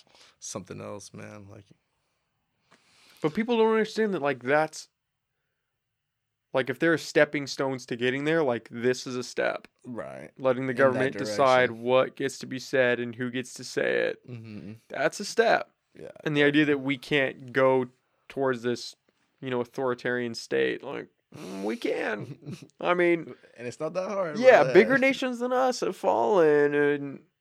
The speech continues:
Speaker 2: we've only been around for a couple hundred years.
Speaker 1: Exactly.
Speaker 2: Nobody's saying we're gonna be around for a couple hundred more.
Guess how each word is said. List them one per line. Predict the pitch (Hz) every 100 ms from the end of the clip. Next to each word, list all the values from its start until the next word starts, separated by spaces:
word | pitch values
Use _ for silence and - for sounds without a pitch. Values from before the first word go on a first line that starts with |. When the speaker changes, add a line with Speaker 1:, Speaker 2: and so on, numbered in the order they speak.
| _ 120 _ _ -
Speaker 2:
we've | 156 220 262
only | 262 233
been | 214
around | 214 226 240
for | 196
a | 156
couple | 185 180 175
hundred | 170 156 151
years. | 175 143 - -
Speaker 1:
Exactly. | 117 107 - - -
Speaker 2:
Nobody's | 139 147 160 196 208 214 202
saying | - 170 165
we're | 151
gonna | 151
be | 147
around | 143 143 139
for | 139
a |
couple | 135 131 139
hundred | 131 127
more. | 123 143 - -